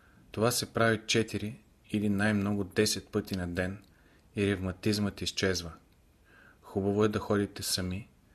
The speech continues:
да наберете коприва. Това действа лечебно. Ще ви повлияе нейната аура. Чувстваш се, като че ли те заобикаля пихтия.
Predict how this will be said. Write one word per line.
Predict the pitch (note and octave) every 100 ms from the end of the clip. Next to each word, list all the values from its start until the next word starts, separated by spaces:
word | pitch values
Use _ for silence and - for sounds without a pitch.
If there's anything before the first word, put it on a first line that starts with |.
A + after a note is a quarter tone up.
| _ _ -
да | G2+
наберете | F#2+ F2+ F#2 G2 G#2
коприва. | - - - G2 D#2+ - _ _ _ _ _ _ _ _ _ _ -
Това | - F#2+ G#2
действа | G2 G2+ G2 - F#2+
лечебно. | F2+ - G2+ F2 D#2+ - _ _ _ _ _ _ _ -
Ще | - G2+
ви | F#2 F2+
повлияе | - F2 F2+ F#2 F#2+ G#2
нейната | G2+ F#2+ F#2 F2+ - D#2+
аура. | F#2 F#2+ F#2+ D#2+ - - _ _ _ _ _ _ _ _ _ _
Чувстваш | - F#2 - F#2+ -
се, | - F#2+ - _ _ _ _ _ _ _ _ _ -
като | G2 -
че | - F#2+
ли | F#2 F2+
те | - F#2 F2+ -
заобикаля | F#2 F#2 F2 F#2 - G2 G2+
пихтия. | - - - - G2 D#2+